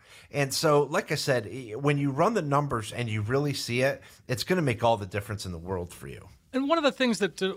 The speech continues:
Speaker 2: that we talk about, too, as you start to put this plan together is, especially if it's a couple,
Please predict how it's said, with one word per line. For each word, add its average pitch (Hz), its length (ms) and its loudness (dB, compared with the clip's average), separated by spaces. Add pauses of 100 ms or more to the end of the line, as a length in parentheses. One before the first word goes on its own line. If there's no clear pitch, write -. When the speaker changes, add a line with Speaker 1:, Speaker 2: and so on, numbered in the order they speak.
Speaker 2:
that 190 140 -2
we 175 120 -2
talk 196 240 2
about, 170 220 0
too, 202 180 -2
as 147 120 -4
you 156 60 -6
start 170 280 -6
to 151 60 -16
put 165 140 -12
this 156 160 -6
plan 180 300 -4
together 156 320 -2
is, 160 260 -4
especially 214 440 -4
if 233 100 -6
it's - 160 -4
a 190 40 -6
couple, 165 520 -2